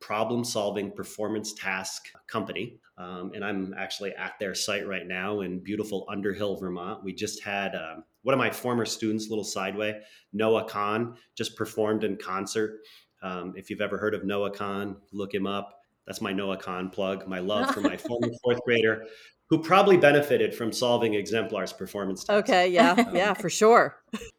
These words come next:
Speaker 1: So it's a perf-, um, performance task, and it started long ago. Um, the great Ross Brewer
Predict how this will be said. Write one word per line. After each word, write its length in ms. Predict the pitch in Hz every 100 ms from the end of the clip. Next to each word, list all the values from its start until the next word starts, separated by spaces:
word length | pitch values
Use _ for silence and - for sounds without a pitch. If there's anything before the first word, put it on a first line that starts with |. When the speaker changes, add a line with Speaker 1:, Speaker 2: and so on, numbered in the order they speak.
| -
Speaker 1:
So 240 | - 151
it's 240 | 147 156 156
a 140 | 135 -
perf-, 220 | 139 - - _ -
um, 300 | 113 107 104
performance 480 | 135 - 180 165 123
task, 360 | 110 80 - -
and 120 | 127
it 160 | 120 120
started 500 | - 170 202 175 113 110
long 260 | 120 131
ago. 420 | 110 113 127 98
Um, 320 | 95 92 95 95
the 80 |
great 320 | 95 117 127 104
Ross 300 | 101 107 -
Brewer 520 | 90 113 101 87